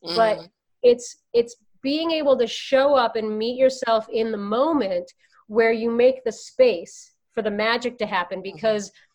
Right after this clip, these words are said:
Speaker 1: the truth of the matter is the outside is just a mirror of the inside. And in
Speaker 2: Uh-huh.
Speaker 1: order to make lasting change out here,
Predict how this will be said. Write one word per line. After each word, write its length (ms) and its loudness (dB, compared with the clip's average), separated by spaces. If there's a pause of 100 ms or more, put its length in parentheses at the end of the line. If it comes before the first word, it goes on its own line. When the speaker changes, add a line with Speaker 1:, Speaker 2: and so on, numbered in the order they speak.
(120)
Speaker 1:
the 100 0
truth 280 -4
of 100 2
the 80 2
matter 340 2
is 160 -4
the 180 -6
outside 920 0
is 120 -6
just 320 2
a 80 2
mirror 560 0
of 200 -2
the 180 0
inside. 680 -2
And 180 -4
in 60 -10
Speaker 2:
Uh-huh. 100 -12 (100)
Speaker 1:
order 500 2 (100)
to 100 -6
make 260 -6
lasting 720 -2
change 400 -2
out 260 -4
here, 460 -2